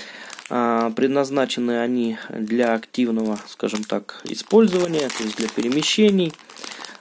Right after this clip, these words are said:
а, в большей степени. Используется шерсть мериноса также, ну и так далее. То есть тоже довольно качественные термоносочки. И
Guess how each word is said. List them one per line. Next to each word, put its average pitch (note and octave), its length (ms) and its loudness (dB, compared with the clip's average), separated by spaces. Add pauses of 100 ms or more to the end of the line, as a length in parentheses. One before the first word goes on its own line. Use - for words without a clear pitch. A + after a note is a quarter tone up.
(120)
а, A#2+ 320 -4
в A#2 120 -8
большей A#2+ 340 0
степени. A#2+ 580 0 (840)
Используется B2+ 840 2 (160)
шерсть - 380 -2
мериноса F3+ 680 4 (260)
также, B2 440 0 (680)
ну G#3 180 4
и B2+ 120 2
так A2+ 260 0
далее. G#2+ 240 0 (240)
То - 60 -6
есть - 160 -8 (280)
тоже - 280 -8
довольно B2+ 360 -4 (160)
качественные B2 580 0
термоносочки. A#2+ 840 -2 (1800)
И C3+ 280 4